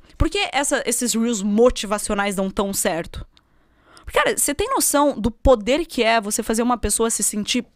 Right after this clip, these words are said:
potente? O, o poder que é no mundo de coisas que desanimam as pessoas e fazem elas se sentirem idiotas, feias, burras. Você faz um vídeo falando, "Cara, você vai conseguir. Vai pra cima." Tem um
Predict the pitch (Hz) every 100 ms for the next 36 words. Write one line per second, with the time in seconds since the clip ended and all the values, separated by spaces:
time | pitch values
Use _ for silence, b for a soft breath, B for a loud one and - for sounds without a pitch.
0 | - 202 - 247 262 - - B B B
1 | B B B 226 - - - 247 - 370
2 | 277 254 339 330 277 247 233 240 285 359
3 | 311 330 - 208 226 254 - _ - _
4 | _ _ _ - 277 311 311 294 - 220
5 | 214 247 254 285 277 - 262 - 214 214
6 | 208 220 220 226 233 - 233 - 233 240
7 | 196 214 208 202 - 196 - - 214 208
8 | 190 185 208 - - B B B - 240
9 | 233 247 240 220 240 247 220 220 220 185
10 | 180 - 262 175 190 180 180 165 - 175
11 | 160 - _ _ _ _ - 185 233 214
12 | - - 175 165 160 b b b b b
13 | 359